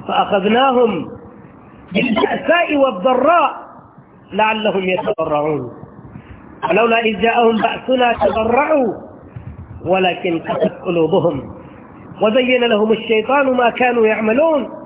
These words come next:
فلما نسوا ما ذكروا به فتحنا عليهم أبواب كل شيء حتى إذا فرحوا بما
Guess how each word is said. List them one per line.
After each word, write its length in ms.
فلما 460
نسوا 280
ما 140
ذكروا 520
به 500
فتحنا 580
عليهم 460
أبواب 420
كل 360
شيء 400
حتى 460
إذا 320
فرحوا 520
بما 220